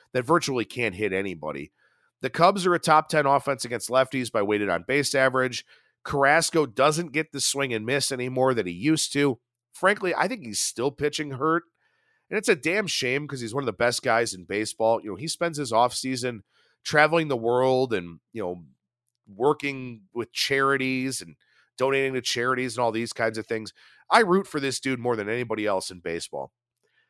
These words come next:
But not today. I'll be on the Cubs today. Minus one fifteen for the article, but seeing minus one ten, minus one oh seven out there now, shop around for the best price on this one. I do like the Cubs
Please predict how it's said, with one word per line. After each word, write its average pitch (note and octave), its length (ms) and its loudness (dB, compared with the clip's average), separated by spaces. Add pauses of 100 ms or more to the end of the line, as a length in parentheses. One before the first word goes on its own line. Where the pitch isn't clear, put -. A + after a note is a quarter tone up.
(180)
But G#3+ 220 4 (220)
not D#3+ 200 0
today. D#2 300 -8 (300)
I'll C3+ 160 2
be D#3+ 100 4
on D#3 80 2
the C#3 60 -4
Cubs C3+ 340 0
today. B2 320 0 (260)
Minus G3 340 4
one G3+ 160 2
fifteen E3 540 -2
for E3+ 220 2
the D3 180 -2
article, C#3 400 6
but A2 140 -2
seeing G3+ 460 -4 (300)
minus E3+ 420 4
one D#3 440 0 (320)
ten, E3+ 380 0
minus C#3+ 340 0
one D3+ 120 0
oh B2+ 80 0
seven D3+ 520 0
out C#3 300 0
there C3 160 -2
now, A#2+ 320 0 (280)
shop F3 360 4
around D#3 220 4
for C#3+ 100 -4
the C3 60 -2
best B2+ 260 2
price A#2 260 2
on F#2+ 100 -2
this G#2+ 180 -4
one. G2 100 -4
I F#2+ 60 -4
do A2+ 120 -4
like C3+ 140 -2
the G2 80 -8
Cubs A2+ 680 0